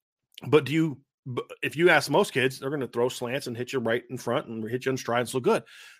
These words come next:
No, that's, what if the corner's coming over top? What if the corner's coming from behind? There's times where that slant needs to be right on a guy's near hip. It's where the ball needs to go, depending on where the D B is. But if the D B's playing trail and I throw it behind,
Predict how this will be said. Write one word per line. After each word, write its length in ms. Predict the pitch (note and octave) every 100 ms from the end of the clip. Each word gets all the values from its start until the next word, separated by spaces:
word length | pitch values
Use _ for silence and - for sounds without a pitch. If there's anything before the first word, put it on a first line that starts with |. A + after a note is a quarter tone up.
| _
No, 640 | C3+ G3 C3 A2+ E3 A3 _ _ _ -
that's, 240 | D3 D3+ - C#3+
what 240 | C3+ C#3+
if 100 | D#3
the 80 | D3+
corner's 460 | - E3 G3 F#3 -
coming 260 | C#3 C3
over 140 | C3+ D3
top? 380 | - A#3 F3+
What 100 | B2+
if 80 | B2
the 60 | -
corner's 260 | - A#2+
coming 160 | - B2
from 100 | A#2+
behind? 380 | A#2 G#3 D#3+ B2
There's 160 | A#2
times 300 | - E3+ G#3
where 100 | D3
that 220 | C#3+ E3+ - _ _ -
slant 340 | - F3 B3+
needs 160 | D3 B2
to 60 |
be 80 | C3
right 300 | A2+ C#3+ G#3 E3
on 160 | D#3+
a 60 | D#3
guy's 340 | C#3 C#3 C3 -
near 240 | C3 B2+
hip. 180 | A2 G#2+ _ _ _ _
It's 100 | -
where 80 | C3
the 80 |
ball 200 | B2 C#3+
needs 180 | C#3 C3
to 60 | C3+
go, 260 | B2 E2 - _ _ _ _
depending 260 | C3 C#3+ C3+
on 80 | B2+
where 80 |
the 60 | A#2+
D 160 | A#2+ B2
B 160 | F#3
is. 80 | A#2+
But 120 | B2+
if 80 | A#2+
the 60 | A#2
D 160 | C#3+
B's 180 | D3 C3+
playing 260 | - C#3 A#2+
trail 480 | - D#3 A3+ C3
and 80 | B2+
I 60 | B2
throw 140 | D3
it 60 | B2+
behind, 400 | A#2 E3+ F#3